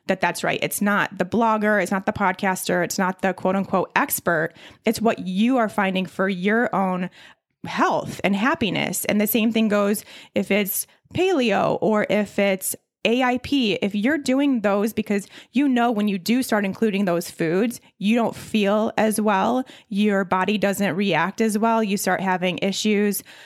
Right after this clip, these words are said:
then that's something that you have learned about yourself versus trial and error.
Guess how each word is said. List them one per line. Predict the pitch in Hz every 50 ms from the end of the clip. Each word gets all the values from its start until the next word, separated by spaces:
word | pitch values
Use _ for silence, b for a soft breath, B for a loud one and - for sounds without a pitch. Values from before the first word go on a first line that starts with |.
| B B _ _
then | 202 220 226
that's | 226 277 320 -
something | 339 320 302 302 262 247
that | 196 -
you | 180 185 196 208 240 262 269 285 285
have | 240 233 233 220 208 185 180 - b b b b b
learned | - 175 202 233 330 311 226 196 202 226 -
about | - 180 202 - -
yourself | 214 226 220 - 196 160 139 190 247 247 -
versus | 185 190 185 - 190 190
trial | - - 190 165 170 202
and | 240 233 -
error. | 170 170 156 160 160 185 190